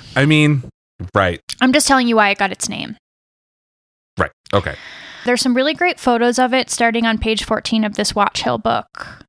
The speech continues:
Speaker 1: So this is a two hundred and twenty-two page book from the Watch Hill Conservatory, conservancy dot org, and it feels very mu-, very Rutherford Fallsy, right? There's, like,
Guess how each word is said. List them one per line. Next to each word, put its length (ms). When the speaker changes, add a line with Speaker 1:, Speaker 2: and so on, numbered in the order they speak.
Speaker 1:
So 140
this 220
is 80
a 140
two 320
hundred 340
and 100
twenty-two 540
page 420
book 360
from 340
the 260
Watch 340
Hill 180
Conservatory, 1300
conservancy 580
dot 260
org, 560
and 600
it 240
feels 420
very 440
mu-, 240
very 320
Rutherford 680
Fallsy, 580
right? 300
There's, 220
like, 180